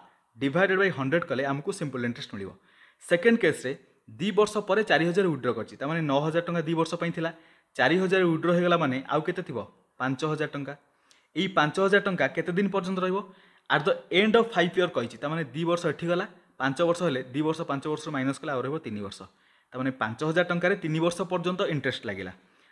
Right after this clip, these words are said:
Rate of interest ସେମ୍ ରହିବ, R divided by ହଣ୍ଡ୍ରେଡ୍।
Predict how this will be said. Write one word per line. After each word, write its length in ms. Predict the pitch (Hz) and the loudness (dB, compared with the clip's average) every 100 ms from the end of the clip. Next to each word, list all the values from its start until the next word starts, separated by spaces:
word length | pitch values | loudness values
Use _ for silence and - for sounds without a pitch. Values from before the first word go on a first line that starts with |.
| - | 0
Rate 180 | 170 185 | 0 2
of 80 | 202 | 2
interest 280 | 190 190 - | 0 -2 0
ସେମ୍ 180 | 185 | 2
ରହିବ, 180 | 175 170 165 - | 4 4 2 2
R 140 | 135 - - _ _ | 0 0 -14 _ _
divided 420 | 117 135 147 147 143 | -6 -4 -2 0 0
by 100 | 143 | 0
ହଣ୍ଡ୍ରେଡ୍। 380 | 117 113 135 | -2 -4 -6